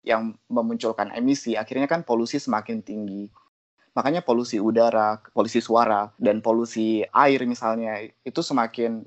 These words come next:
menjadi masalah di kota-kota. Bahkan misalnya solid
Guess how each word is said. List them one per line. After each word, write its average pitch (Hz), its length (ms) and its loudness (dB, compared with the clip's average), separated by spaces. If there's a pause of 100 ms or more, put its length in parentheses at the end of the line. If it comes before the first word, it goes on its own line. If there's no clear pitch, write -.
menjadi 120 240 0
masalah 123 560 0
di 117 480 -4 (160)
kota-kota. 110 720 0 (480)
Bahkan 123 480 2
misalnya 151 560 0
solid 127 400 0